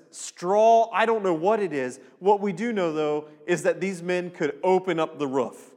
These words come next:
It was probably a messy process. Um, we could talk about the friendship of the men and the paralytic. That's not a bad thing. Friendship is important. Roof construction is an important thing,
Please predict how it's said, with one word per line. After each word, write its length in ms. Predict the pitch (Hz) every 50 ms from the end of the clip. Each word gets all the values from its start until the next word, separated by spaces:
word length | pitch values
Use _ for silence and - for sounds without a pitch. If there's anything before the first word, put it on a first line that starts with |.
| _ _ _ _ _ _ _ _ _ _ _ _ _ _ _ _ -
It 120 | 170 185 175
was 120 | 175 165
probably 560 | - - 196 185 196 190 196 165 190 185 165
a 60 | 143
messy 480 | 131 127 139 165 190 214 214 - 247 220
process. 840 | 202 - 226 226 220 220 214 220 - 226 226 226 226 226 - - - _ _ _ _ _ _ _ _ _ _ -
Um, 440 | 131 131 135 135 131 131 127 117 - - - - _ _ _ _ _ _ _ _ _ 135
we 140 | 147 165
could 300 | 160 165 - 190 180 -
talk 320 | - - 196 202 220 214 226
about 280 | 208 180 202 185 -
the 80 | - 143
friendship 720 | - - - 202 220 233 233 214 - - 240 226 220 -
of 180 | 180 185 151 156
the 60 | 165
men 340 | 170 180 196 202 202 202 196
and 100 | 185 151
the 60 | 135
paralytic. 880 | - - 196 190 185 175 165 175 190 185 202 190 - - - - _
That's 180 | - 196 196 -
not 160 | 202 185 160
a 40 | 135
bad 460 | 123 - 165 170 190 196 190 190 190
thing. 260 | - 196 190 190 190
Friendship 440 | 185 - 196 196 196 190 208 185 -
is 120 | 151 131 139
important. 580 | 120 117 - - - 196 202 208 190 190 - - - - - -
Roof 340 | 147 147 190 226 240 233 233
construction 720 | - 233 214 208 - - 233 220 226 220 220 - 226 208
is 120 | 170 143 156
an 80 | 151
important 520 | 139 135 139 - 208 214 220 214 208 196 202
thing, 280 | 202 202 196 202 196